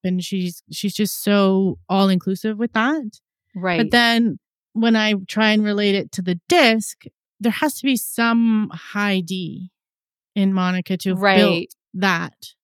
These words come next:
Speaker 1: podcast with Dax.
Speaker 2: True. And with the drive that they talk about that she has. Yeah, exactly.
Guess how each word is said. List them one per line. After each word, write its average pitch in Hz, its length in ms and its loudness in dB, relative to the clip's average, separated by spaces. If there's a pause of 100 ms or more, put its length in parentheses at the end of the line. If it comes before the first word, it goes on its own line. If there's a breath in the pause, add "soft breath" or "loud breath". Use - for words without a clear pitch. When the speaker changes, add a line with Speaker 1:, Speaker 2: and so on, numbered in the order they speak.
(360)
Speaker 1:
podcast 202 540 -2 (400)
with 190 200 -4
Dax. - 440 -10 (560)
Speaker 2:
True. 170 400 -2
And 185 120 -2
with 190 140 -4
the 202 100 -2
drive 175 480 0
that 170 120 -16
they 175 100 -4
talk 175 260 -12
about 170 280 -8
that 170 160 -12
she 180 120 -10
has. 170 320 -2
Yeah, 180 380 2
exactly. 170 640 -4